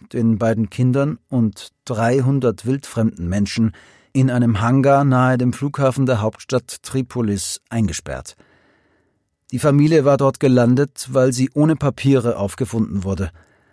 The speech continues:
Es ist eines der Detention Center, was man mit Internierungslager übersetzen kann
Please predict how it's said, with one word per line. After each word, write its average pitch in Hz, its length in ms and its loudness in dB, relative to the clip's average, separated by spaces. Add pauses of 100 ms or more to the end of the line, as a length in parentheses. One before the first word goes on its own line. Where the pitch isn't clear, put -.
(540)
Es - 160 -8
ist - 320 -6
eines 127 280 0
der 117 300 2
Detention 117 800 -4
Center, 95 580 -4 (540)
was 117 260 0
man 127 260 4
mit 120 380 0
Internierungslager 117 1160 0
übersetzen 110 600 -2
kann 131 340 0